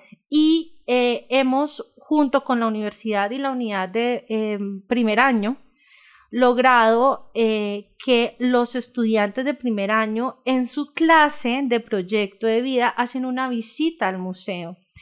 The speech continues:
Antes de la pandemia logramos atender a más de veinte mil estudiantes y podemos decir que toda una cohorte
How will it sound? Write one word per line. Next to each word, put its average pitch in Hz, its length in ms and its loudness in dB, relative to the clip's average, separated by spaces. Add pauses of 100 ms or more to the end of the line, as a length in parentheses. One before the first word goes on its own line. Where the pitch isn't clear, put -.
(360)
Antes 262 300 0
de 311 80 4
la 294 160 4
pandemia 233 680 2 (340)
logramos 233 840 4
atender 226 720 0
a 233 120 4
más 226 340 0
de 240 400 -2 (840)
veinte 240 300 0
mil 214 160 0
estudiantes 190 800 -4
y 247 120 0
podemos 220 360 0
decir 247 460 -4
que 247 100 0
toda 233 220 2
una 247 340 2
cohorte 208 720 -2